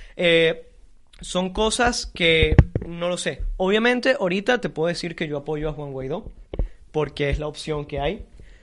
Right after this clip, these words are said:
Sé que él lo está haciendo muy bien, no se han tomado las mejores decisiones, pero creo que de una u otra manera es el futuro que tenemos y hay que cambiar, hay que ver.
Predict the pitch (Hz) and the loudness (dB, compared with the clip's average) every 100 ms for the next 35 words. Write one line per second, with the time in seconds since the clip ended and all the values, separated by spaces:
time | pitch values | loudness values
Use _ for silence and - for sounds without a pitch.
0 | - 113 - 156 165 165 165 - 156 165 | -18 -8 -4 -4 -2 -2 -4 -6 -4 -2
1 | 151 147 180 247 - - - - 139 143 | -2 2 4 2 -2 -20 -20 -18 -12 -10
2 | 131 147 156 156 156 135 131 143 165 143 | -8 -2 2 4 2 -4 -10 -8 -8 -8
3 | 139 214 247 - _ - - 165 156 143 | -6 -4 -4 -8 _ -20 -4 0 0 -2
4 | 165 190 208 170 160 190 196 196 165 165 | -4 -4 -4 -4 -4 -4 -4 -2 -2 0
5 | 180 175 175 - 139 151 160 156 131 160 | 0 -2 -4 -8 -8 -6 -6 -8 -6 -6
6 | 226 262 - 151 135 131 131 156 139 165 | -6 -8 -6 -6 -4 -6 -8 -10 -8 -8
7 | 165 143 151 180 190 143 135 151 175 202 | -6 -4 0 2 2 -2 -6 -2 0 0